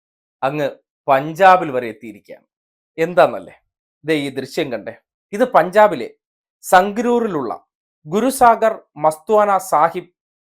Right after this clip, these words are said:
സ്ഥാപനമാണ്. അവിടെയാണ് ഇന്നലെ വേറിട്ട ഒരു അനുസ്മരണം നടന്നത്. കേരളത്തിൽ നിന്നുള്ള ഒരു സംഘം കായിക താരങ്ങൾ അവിടെ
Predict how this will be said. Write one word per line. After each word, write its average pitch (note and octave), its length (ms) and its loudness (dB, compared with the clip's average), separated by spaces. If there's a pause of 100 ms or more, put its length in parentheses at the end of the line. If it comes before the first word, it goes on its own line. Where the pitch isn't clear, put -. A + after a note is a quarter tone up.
(140)
സ്ഥാപനമാണ്. C3+ 680 2 (280)
അവിടെയാണ് F#3+ 460 2
ഇന്നലെ D3 260 -6 (240)
വേറിട്ട E3 440 -2 (180)
ഒരു C#3 120 -2
അനുസ്മരണം C3+ 500 -4
നടന്നത്. F2 320 -18 (340)
കേരളത്തിൽ A3+ 360 4
നിന്നുള്ള G#3+ 320 -2 (180)
ഒരു E3 240 -4
സംഘം E3+ 280 -2 (220)
കായിക D3+ 260 4
താരങ്ങൾ A2 380 -2 (300)
അവിടെ C#3+ 280 2